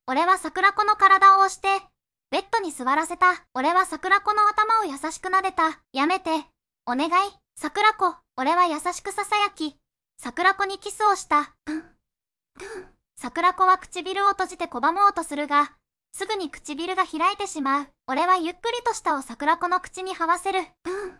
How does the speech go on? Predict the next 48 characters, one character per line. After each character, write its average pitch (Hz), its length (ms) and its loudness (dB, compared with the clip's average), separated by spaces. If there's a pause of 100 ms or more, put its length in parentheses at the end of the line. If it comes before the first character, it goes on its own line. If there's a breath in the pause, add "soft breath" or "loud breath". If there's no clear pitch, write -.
(640)
う 339 40 -6
ん 302 60 -6
ち 339 160 -4
ゅ。 330 80 -2 (640)
く - 80 -18
ち - 120 -10
ゅ。 415 40 0 (320)
桜 311 380 -2
子 349 140 0
は 349 100 4
唇 359 480 -6
を 381 40 4
閉 302 180 -2
じ 381 120 -8
る 427 120 -4
こ 392 80 -6
と 294 100 -6
が 226 140 -10
で 214 100 -10
き 311 180 -10
ず、 294 220 -6 (540)
唾 247 180 2
液 349 200 -4
を 359 120 -2
交 349 120 4
換 370 280 0
す 392 100 -10
る 403 120 -6
か 415 100 0
の 359 100 -2
よ 269 180 -4
う 294 40 -4
に 262 120 -4
な 240 120 -6
る。 254 140 -8 (180)
俺 262 200 -2
は 349 120 4
桜 359 360 0
子 403 120 0
の 415 140 4
頭 427 340 4
を 440 60 0
強 294 240 -6
く 311 120 -6
抱 302 160 6
い 294 40 -10
た 320 140 -2
後、 262 280 -2